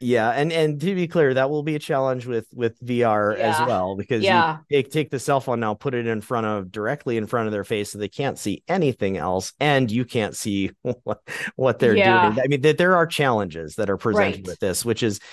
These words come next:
Speaker 1: which is why it's so important to not just jump on the, "We're gonna buy the latest technology" bandwagon and really be thinking about how do we integrate these new tools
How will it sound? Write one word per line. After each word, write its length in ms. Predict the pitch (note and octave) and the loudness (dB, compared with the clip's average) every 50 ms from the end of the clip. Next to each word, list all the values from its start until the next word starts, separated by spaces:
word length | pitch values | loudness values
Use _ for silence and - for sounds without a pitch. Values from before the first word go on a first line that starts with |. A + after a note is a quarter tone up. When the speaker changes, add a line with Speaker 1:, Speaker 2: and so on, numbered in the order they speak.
| - - _ | -20 -8 _
Speaker 1:
which 120 | - D#3 | -2 0
is 60 | D#3 D3+ | 2 2
why 160 | D#3 D3+ C#3+ | 2 2 2
it's 140 | B2+ - - | 2 2 2
so 160 | - D#3 C3+ | 2 2 0
important 400 | B2 - - C3+ B2+ A2+ F#2+ - | 0 -2 -2 -2 -2 -2 -4 -6
to 100 | - A2+ | -4 -4
not 420 | G#2 G2+ F#2+ G2+ A2 C3 C3 - | -2 -2 -2 -2 -2 -2 -4 -6
just 320 | - G#2 G#2+ G2 - - - _ - G#2+ G2 | -6 -6 -6 -6 -6 -8 -14 _ -16 -16 -16
jump 400 | - - - - A#2 G#2+ A2 G#2+ | -12 -8 -4 -2 0 0 0 -2
on 280 | - - G2+ G2+ F#2+ F#2+ | -2 -2 -2 -2 -2 -2
the, 120 | G2 F#2 | -4 -4
"We're 200 | F2+ F#2+ G#2+ B2+ | -4 -4 -6 -4
gonna 180 | A#2 C3 A#2 G#2+ | -2 -2 -4 -2
buy 220 | F#2 G2+ G2+ G#2 | 0 0 0 0
the 100 | F#2 F2+ | 0 -2
latest 360 | F#2 F#2+ G2 F#2 F2+ F2+ - - | -4 -4 -4 -6 -6 -8 -6 -6
technology" 840 | G#2 D#2+ - A#2 C3 F#3 F3 A#2 G2 F#2+ - F#2 F2+ F2 F2 F2+ - - - - _ _ _ - | -6 -6 -2 -2 0 2 2 2 2 0 0 -2 -2 -2 -4 -6 -8 -14 -20 -20 _ _ _ -2
bandwagon 540 | B2+ A2+ G#2 G2+ G2+ G#2 G2 F#2+ F#2+ G2 G2+ | 0 0 2 2 0 0 0 0 0 -2 -2
and 80 | G#2 | -2
really 180 | A2+ C#3+ D#3+ D3+ | 0 0 0 2
be 140 | A#2 A2 G#2+ | 0 -2 -4
thinking 240 | F#2+ B2+ A#2+ A2 G#2 | -4 -4 -4 -4 -4
about 180 | G2 F#2+ F2+ | -4 -6 -8
how 180 | - - B2 B2+ | -6 -2 -2 -2
do 80 | C3 | 0
we 120 | A#2 G2+ G2 | -2 -4 -4
integrate 520 | - G2 A2 A2+ A2 G#2+ A2 G2 F#2+ F#2 | -2 -2 -2 -2 -4 -4 -4 -6 -6 -6
these 220 | - G2 F#2 E2 E2+ | -6 -8 -8 -8 -8
new 180 | F#2 E2+ D2+ D2 | -8 -8 -8 -8
tools 800 | - - - - F#3 E3+ F#2+ C#2+ C#2 C#2 D2 D#2+ - - - | -8 -10 -4 0 2 2 2 2 0 0 -2 -2 -4 -4 -6